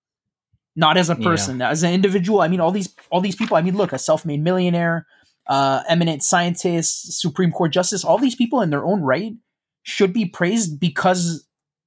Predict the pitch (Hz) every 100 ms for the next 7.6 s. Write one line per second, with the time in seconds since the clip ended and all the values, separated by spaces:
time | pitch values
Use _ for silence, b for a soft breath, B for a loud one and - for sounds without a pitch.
0 | _ _ _ _ - - 208 180 165 175
1 | 185 - 180 202 123 104 123 - b b
2 | b b _ _ _ _ _ _ 143 151
3 | 151 165 214 180 - 196 185 170 165 175
4 | - 175 196 175 180 151 175 151 143 196
5 | 233 240 240 180 151 196 175 - 147 208
6 | 175 - - 180 175 151 143 95 139 160
7 | - 208 170 190 175